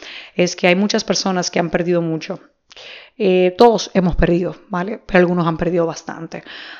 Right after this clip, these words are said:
Han perdido a un ser querido, han perdido un trabajo. Pero todo esto, a los que nos quedamos, que tenemos la,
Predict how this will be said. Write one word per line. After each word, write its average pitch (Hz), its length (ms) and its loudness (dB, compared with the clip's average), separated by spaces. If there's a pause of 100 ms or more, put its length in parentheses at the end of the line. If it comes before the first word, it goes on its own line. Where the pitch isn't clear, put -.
(120)
Han 202 120 -6
perdido 180 540 4
a 165 80 6
un 170 140 0
ser 170 220 0
querido, 180 760 4
han 185 120 -6
perdido 170 240 -4
un 165 80 -6
trabajo. 170 840 0 (800)
Pero 196 200 4
todo 285 400 6
esto, 196 380 0
a 180 80 0
los 185 140 -2
que 208 80 -2
nos 190 140 -2
quedamos, 185 520 2
que 175 80 -8
tenemos 180 240 -2
la, 180 220 2